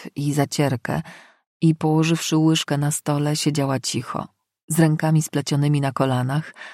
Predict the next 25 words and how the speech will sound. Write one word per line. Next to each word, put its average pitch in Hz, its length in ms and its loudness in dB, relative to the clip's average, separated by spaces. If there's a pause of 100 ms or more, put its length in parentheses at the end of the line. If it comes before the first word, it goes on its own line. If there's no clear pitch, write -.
(140)
wyprostowana 139 880 0
na 110 160 -2
stoliku 120 460 -2
swoim 127 520 -2
tak 123 220 -2
wysokim, 135 800 -2
że 127 140 -2
stopy 120 460 -2
jej 120 260 2
w - 100 -10
paryskich 127 480 -2
podartych 131 520 0
bucikach 127 800 -4
nie 135 120 -2
dosięgały 135 520 0
ziemi. 147 420 0 (1400)
„Czemuż 240 420 2
nie 156 200 0
jesz 156 160 -2
więcej?” 147 560 -2 (480)
zwróciła 143 480 -4
się 151 140 -2
do 143 140 -2
niej 143 340 -2
Janowa. 139 480 -4